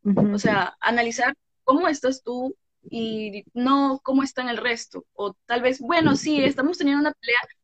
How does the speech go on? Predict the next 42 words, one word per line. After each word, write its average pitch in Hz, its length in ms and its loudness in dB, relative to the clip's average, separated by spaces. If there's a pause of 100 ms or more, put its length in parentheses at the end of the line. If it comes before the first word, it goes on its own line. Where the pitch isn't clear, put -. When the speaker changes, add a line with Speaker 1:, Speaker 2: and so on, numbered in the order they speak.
(140)
Speaker 2:
pero 302 240 8
ellos 359 260 4
podrían 302 280 2
estar 339 240 0
peor, 262 240 6
entonces 311 580 0
yo 262 160 2
me 285 100 8
voy 269 120 2
a 269 60 0
quedar 240 240 2
Speaker 1:
Ujú. 202 100 0
Speaker 2:
aquí. - 160 -16 (360)
No, 302 300 4
o 233 40 -2
sea, 202 200 -4 (320)
Speaker 1:
Mm. 262 220 2
Speaker 2:
definitivamente 294 280 2
eso 330 140 -4
de 285 80 -4
compararse, 254 600 2 (300)
no, 269 400 0 (420)
es - 360 -6
cero, 262 480 4 (100)
y 226 640 -4 (100)
ver 262 260 2
cómo 269 240 4
se 247 100 -4
siente 233 340 -4
uno 214 280 0
es 220 120 -8
lo 214 100 -8
principal. - 540 -12 (640)
Porque 202 200 4
Speaker 1:
Ujú. - 20 2
Speaker 2:
en, 214 180 0
en 240 100 -2
las 254 120 -2
redes 247 200 -2
sociales 233 320 -4
nunca 247 340 -6
tenemos 208 580 -10